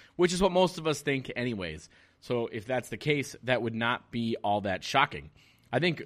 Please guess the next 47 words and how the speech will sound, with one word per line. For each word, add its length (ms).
you 160
know, 100
for 180
us 180
to 180
do 240
as 80
well 140
as 100
we 80
did 160
last 320
season, 360
I 60
think 120
was 140
pretty 200
surprising. 540
The 100
other 100
thing, 140
too, 200
is 160
team 300
chemistry 540
was 320
really 360
an 60
issue. 380
That 160
never 220
got 160
above, 320
like, 180
eighty-two, 380
eighty-three 280
percent. 400
In 120
fact, 320
it 160
got, 320
you 100
know, 60
it 80
started 280
dr-, 300
dropping 640